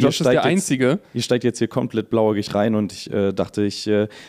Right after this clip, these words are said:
Speaker 2: teile das mal mit, ähm, mit, äh, euch, also, äh, liebe Hörer und, äh, Hörerinnen, ihr habt uns, äh, Sachen geschickt, vor allem Hörerinnen, seien wir ehrlich. Und, ähm,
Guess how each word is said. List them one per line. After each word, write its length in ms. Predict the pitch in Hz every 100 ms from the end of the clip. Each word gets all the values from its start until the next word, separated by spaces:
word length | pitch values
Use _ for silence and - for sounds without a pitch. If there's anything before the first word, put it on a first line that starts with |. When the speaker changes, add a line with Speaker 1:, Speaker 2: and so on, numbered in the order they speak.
| -
Speaker 2:
teile 260 | 123 156 156
das 200 | 120 -
mal 120 | 110
mit, 260 | 110 - -
ähm, 420 | 107 104 101 98 -
mit, 220 | 104 -
äh, 20 |
euch, 500 | 110 101 - 110 135
also, 300 | 90 98 95
äh, 200 | - 104
liebe 360 | 98 104 101 95 - - - _ _
Hörer 640 | - 151 143 131 151 - - - _
und, 320 | 113 117 98
äh, 220 | - 107 107
Hörerinnen, 500 | 110 101 113 120 117
ihr 80 |
habt 160 | 101 -
uns, 240 | 107 -
äh, 100 | -
Sachen 220 | 98 113 113
geschickt, 300 | 104 113 -
vor 80 |
allem 120 | - 82
Hörerinnen, 440 | 85 85 113 120
seien 160 | 101 98
wir 60 |
ehrlich. 260 | 107 151 - - - -
Und, 340 | - 123 113 -
ähm, 380 | 110 110 107